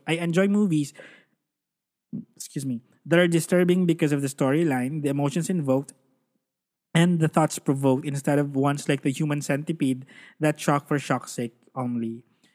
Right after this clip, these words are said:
Kaya natuwa ako na hindi nyo siya bet, kahit na I know you love that kind of film.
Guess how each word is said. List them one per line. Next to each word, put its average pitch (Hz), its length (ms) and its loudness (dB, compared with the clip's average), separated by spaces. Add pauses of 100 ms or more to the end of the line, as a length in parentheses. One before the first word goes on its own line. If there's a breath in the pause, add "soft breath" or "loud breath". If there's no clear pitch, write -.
(300)
Kaya 202 160 4
natuwa 214 400 4
ako 156 160 0
na 156 80 2
hindi 156 240 -2
nyo 160 80 0
siya 131 160 -4
bet, 117 240 -4 (240)
kahit 156 320 0
na 151 80 -2
I 147 160 -2
know 139 160 0
you 135 160 2
love 131 240 0
that 127 160 -2
kind 120 240 -4
of 120 160 -6
film. 110 480 -6